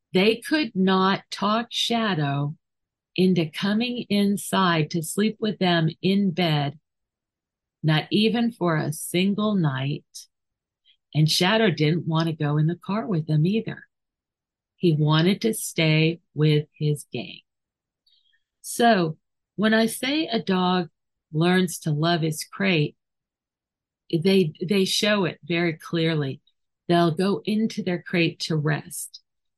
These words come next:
You can leave the door open and they want to stay in the crate. Um, they will play games around the crate. My dog, Rocky,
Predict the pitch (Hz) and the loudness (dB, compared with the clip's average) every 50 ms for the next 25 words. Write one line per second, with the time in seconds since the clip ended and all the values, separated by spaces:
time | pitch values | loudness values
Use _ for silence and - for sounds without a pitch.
0 | _ - 165 170 175 185 165 196 208 180 180 190 202 202 185 156 - 185 156 175 | _ 0 4 4 4 4 4 4 4 4 4 4 4 2 2 2 0 0 2 2
1 | 175 170 165 160 156 147 151 - 139 139 143 143 151 156 156 151 143 143 143 151 | 2 2 4 2 2 0 0 -2 -2 -2 -2 0 0 0 0 -2 -2 -4 -4 -2
2 | 156 156 156 - - - 151 147 - - - 156 139 135 135 127 139 139 - - | -2 -2 -2 -4 -6 -8 -8 -8 -8 -8 -4 -2 0 0 0 -2 -4 -6 -8 -10
3 | - - - - - - _ _ _ _ _ _ _ _ _ _ _ _ _ - | -10 -8 -6 -6 -6 -8 _ _ _ _ _ _ _ _ _ _ _ _ _ -4
4 | - 151 147 143 143 139 131 131 135 156 - _ _ - 147 165 165 170 165 160 | 0 2 2 4 2 2 0 -2 -6 -8 -10 _ _ -2 0 2 4 4 4 4
5 | 156 147 - - - 165 170 175 175 165 160 156 156 _ _ _ - - - - | 2 2 -2 -6 -4 0 2 2 4 4 2 0 -2 _ _ _ -20 -16 -10 -6
6 | 190 196 196 190 151 135 165 165 180 208 226 262 247 226 - 190 165 151 139 127 | -4 -2 -2 -2 -2 -2 -2 0 0 0 -2 -2 -4 -6 -4 -2 0 0 0 -2
7 | - 147 151 151 - - 127 151 147 - - 143 156 175 190 170 190 180 170 160 | -4 -6 -8 -10 -8 -8 -6 -6 -6 -4 0 0 2 2 2 2 2 2 2 0
8 | 143 147 143 160 170 185 214 - _ - 143 135 135 | 0 -2 0 0 0 0 -2 -4 _ -6 -6 -6 -6